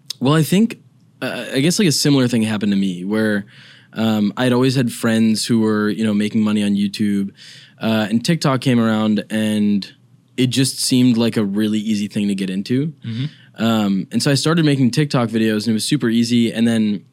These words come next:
Speaker 1: I think everyone kinda goes through this thing where they're like, "Okay, well, what am I gonna do next?" Right? Um, and I think, like, the obvious next step is YouTube, just because it's, like, more complicated. You wanna, like, grow as a creator and I guess, like,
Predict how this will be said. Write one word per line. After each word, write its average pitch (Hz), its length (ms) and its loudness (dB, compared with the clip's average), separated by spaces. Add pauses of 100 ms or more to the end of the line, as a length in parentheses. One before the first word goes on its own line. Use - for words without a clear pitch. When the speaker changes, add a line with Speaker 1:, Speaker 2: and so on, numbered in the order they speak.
(140)
Speaker 1:
I 131 80 0
think 160 180 2
everyone 143 340 2
kinda 131 200 0
goes 117 260 0
through 123 140 0
this 110 180 -2
thing 143 320 0
where 117 100 2
they're 110 140 0
like, 107 200 -2
"Okay, 107 200 -4
well, 101 140 -2
what 107 120 -4
am 107 60 -2
I 110 80 -2
gonna 101 140 -2
do 98 100 -4
next?" - 400 -10
Right? 98 260 -6 (600)
Um, 110 260 0
and 123 80 0
I 127 60 2
think, 147 180 2
like, 151 140 2
the 110 320 0 (420)
obvious 120 640 0
next 131 260 -2
step 151 220 -2
is 110 180 -2
YouTube, 170 500 0 (120)
just 113 200 -8
because 117 280 0
it's, 107 160 -4
like, 104 260 -4
more 104 180 -4
complicated. 120 680 0
You 107 80 2
wanna, 107 180 -2
like, 101 220 -6
grow 104 300 -2
as 104 120 -4
a 104 60 -6
creator 110 500 -2
and 101 100 -2
I 98 60 -2
guess, 101 240 -6
like, 98 180 -6